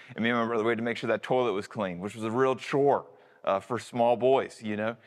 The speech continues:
But she was a stickler about a lot of tough love for us in our house around the bathroom. Now, h-, how did you receive tough love in the past? Maybe it was a coach. Maybe it's a supervisor in a work environment.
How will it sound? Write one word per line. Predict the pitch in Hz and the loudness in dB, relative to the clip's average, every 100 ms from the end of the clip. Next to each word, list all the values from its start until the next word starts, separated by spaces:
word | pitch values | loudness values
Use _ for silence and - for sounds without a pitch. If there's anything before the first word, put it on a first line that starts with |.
| - - - - | -20 -20 -14 -8
But | 104 | -2
she | 147 | -2
was | 147 | -2
a | |
stickler | 139 - 185 - | -2 0 0 2
about | 131 113 95 | 2 4 2
a | 104 | 2
lot | 123 139 156 180 | 6 8 8 6
of | 151 | 0
tough | - 165 160 175 | -4 0 0 0
love | 123 127 120 92 - - - | 2 4 4 0 -8 -20 -2
for | 117 113 | 2 2
us | 110 | 2
in | 110 | 0
our | 110 | 0
house | 110 107 101 - | 0 -2 -4 -4
around | 95 110 107 | -2 -2 0
the | |
bathroom. | 95 113 117 107 90 76 - - - - - _ _ _ _ _ | 0 0 0 -2 -6 -8 -16 -20 -20 -20 -20 _ _ _ _ _
Now, | 131 151 | 2 2
h-, | - | 2
how | - 403 330 | 0 0 0
did | 220 | -2
you | 170 180 | 0 2
receive | 147 - 143 117 101 - | 0 0 -2 -2 -4 -2
tough | - 113 - | 0 0 2
love | 107 95 | 2 2
in | |
the | 95 | -2
past? | 90 104 101 | 0 0 2
Maybe | 143 170 | 2 4
it | |
was | 165 | 2
a | 147 | 2
coach. | - 160 190 202 - - _ _ _ _ _ _ _ _ _ _ - | 4 4 4 2 -8 -14 _ _ _ _ _ _ _ _ _ _ 0
Maybe | 123 147 160 | 4 4 2
it's | 147 | -2
a | |
supervisor | 156 170 180 170 160 160 165 | -2 0 0 2 4 4 4
in | 156 | 2
a | 135 | 4
work | 147 165 | 4 2
environment. | 170 151 151 156 151 160 | -2 0 2 2 0 -4